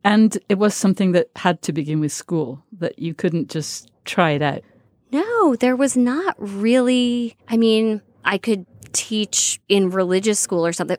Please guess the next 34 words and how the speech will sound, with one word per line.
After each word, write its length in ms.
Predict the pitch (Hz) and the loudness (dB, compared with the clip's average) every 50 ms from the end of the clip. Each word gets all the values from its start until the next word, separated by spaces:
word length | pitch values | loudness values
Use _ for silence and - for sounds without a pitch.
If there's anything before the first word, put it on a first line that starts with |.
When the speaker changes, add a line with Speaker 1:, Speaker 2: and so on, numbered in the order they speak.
| - - | -2 -2
Speaker 2:
I 100 | 208 220 | -2 0
just 180 | 233 240 220 | 0 0 0
did 140 | - 190 170 | 0 -2 0
not, 240 | 170 165 160 156 - - | 0 0 0 0 0 -2
I 100 | 170 180 | -2 0
didn't 240 | 180 196 190 190 180 | 0 0 0 0 -2
have 260 | 170 180 170 160 170 - - _ | -2 -2 -4 -4 -4 -8 -8 _
any 460 | - 170 175 180 180 180 175 175 - - | 0 2 2 4 4 4 4 2 2 0
of 160 | 165 160 165 | -4 -4 -4
the 80 | 170 | -4
background 720 | - 151 160 143 151 - - 143 131 127 131 131 139 143 175 | -2 0 0 0 -2 -2 -4 -4 -4 -4 -6 -6 -8 -4 -2
Speaker 1:
Yeah, 220 | 180 175 170 - - - | 0 0 -2 -2 -4 -4
yeah. 100 | 175 165 | -4 -2
Speaker 2:
to, 560 | 185 170 165 160 160 160 156 156 151 151 151 - _ - | 0 0 0 0 0 -2 -2 -2 -4 -4 -6 -8 _ -8
to 140 | - - 175 | -6 -4 -4
do 200 | 165 165 160 160 | -2 -2 -2 0
this 240 | 156 160 156 - - | -2 -2 -4 -4 -4
job. 480 | - 160 151 - 147 143 156 170 190 - - - - - - - _ _ - | -2 -2 -2 -2 -2 -4 -6 -6 -8 -10 -14 -18 -20 -20 -20 -20 _ _ 0
And 580 | 180 185 180 180 175 175 175 180 180 180 175 | 2 4 4 4 4 4 4 2 2 2 0
so 380 | - - - 196 180 175 175 175 | -4 -2 2 4 4 4 4 4
there 220 | 180 185 175 175 | 4 2 0 2
was 220 | 190 190 185 185 175 170 | 0 0 -2 -2 -4 -2
really 360 | 175 185 190 202 202 196 196 | -2 0 0 0 0 0 0
no 800 | 190 175 165 165 165 165 175 175 175 175 170 170 170 175 170 175 - _ _ _ - 185 | 0 0 0 0 0 0 0 0 0 0 0 -2 -2 -4 -8 -12 -18 _ _ _ -12 -4
way 160 | 175 175 175 175 | 0 0 2 2
to 100 | 175 160 | 0 -2
do 220 | - 175 185 196 | -2 -2 0 0
it 160 | 165 135 - - - | 0 0 -2 -4 -6
except 460 | 165 - - - 160 156 - - _ | -8 -8 -4 -2 -2 -2 -2 -4 _
for 180 | - 160 151 - | -6 -6 -6 -4
going 300 | - 151 147 147 151 151 | -4 -4 -4 -4 -4 -6
back 180 | 147 151 - | -6 -8 -10
to 100 | - 160 | -10 -12
school. 540 | - - - 214 208 - - - - 175 | -12 -10 -8 -6 -6 -6 -8 -10 -14 -18